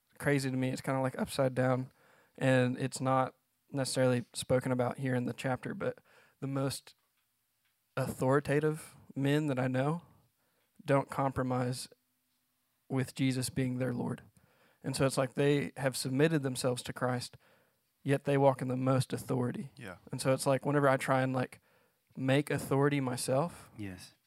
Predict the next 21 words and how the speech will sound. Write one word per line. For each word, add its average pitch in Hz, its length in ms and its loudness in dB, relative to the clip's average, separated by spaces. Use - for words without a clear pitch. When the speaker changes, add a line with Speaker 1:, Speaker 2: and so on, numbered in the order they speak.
Speaker 1:
it's 131 160 -6
meaningless. 127 540 -2
And 131 320 0
at - 60 -14
the - 80 -8
Speaker 3:
Yes. 139 160 -2
Speaker 1:
end 135 160 2
of 127 60 2
the 123 60 -2
day, 131 320 6
I 127 120 0
have 123 240 4
none. 120 260 -4
Speaker 3:
Yes. 95 380 -12
Speaker 1:
But 131 140 2
whenever 135 460 2
I 131 260 0
submit 135 440 -2
myself 127 380 0
to 123 80 -6
Christ, 123 420 -4